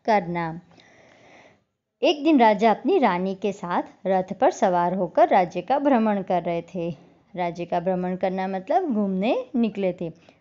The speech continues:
वे राजधानी से बहुत दूर निकल गए। उन्होंने देखा कि एक खेत में एक किसान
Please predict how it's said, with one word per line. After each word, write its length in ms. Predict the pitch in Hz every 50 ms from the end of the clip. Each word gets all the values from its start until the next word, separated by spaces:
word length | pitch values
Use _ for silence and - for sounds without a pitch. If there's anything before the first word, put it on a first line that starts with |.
| _ _
वे 100 | 285 339
राजधानी 560 | 349 330 240 202 196 175 160 202 196 196 202 208
से 160 | - - 302
बहुत 380 | 240 202 196 190 208 285 320
दूर 240 | 269 254 330 330 320
निकल 340 | 247 247 208 - - 185 175
गए। 340 | 170 160 170 165 160 160 165 - _ _ _ _ _ _ _ _ _ _
उन्होंने 460 | 220 247 262 277 320 403 480 480 359 247
देखा 360 | 202 202 190 - 214 208 226
कि 260 | 233 - 339 330 -
एक 280 | - 220 220 233 226 -
खेत 300 | - - 185 175 175 -
में 240 | 180 196 240 285 -
एक 240 | - 214 196 180 -
किसान 420 | - 175 170 - 202 196 233 302